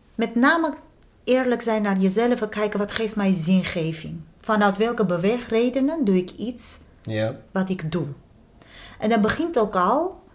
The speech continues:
Speaker 1: op het moment dat je in het groter geheel gaat denken, in plaats van vanuit jezelf. Het was heel logisch. Ik was net in Nederland, korte tijd. Ik moet hier, eh,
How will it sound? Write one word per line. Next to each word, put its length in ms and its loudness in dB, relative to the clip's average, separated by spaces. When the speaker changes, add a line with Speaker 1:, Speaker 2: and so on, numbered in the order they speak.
Speaker 1:
op 160 -4
het 100 -8
moment 300 4
dat 180 2
je 80 -4
in 80 0
het 100 -2
groter 440 0
geheel 560 0
gaat 300 -6
denken, 520 -4
in 140 0
plaats 360 0
van 440 -2
vanuit 420 2
jezelf. 720 -2
Het 100 -10
was 160 2
heel 220 4
logisch. 680 -2
Ik 120 -6
was 180 0
net 340 4
in 140 4
Nederland, 580 0
korte 380 0
tijd. 280 -4
Ik 180 -12
moet 180 -4
hier, 380 0
eh, 220 -2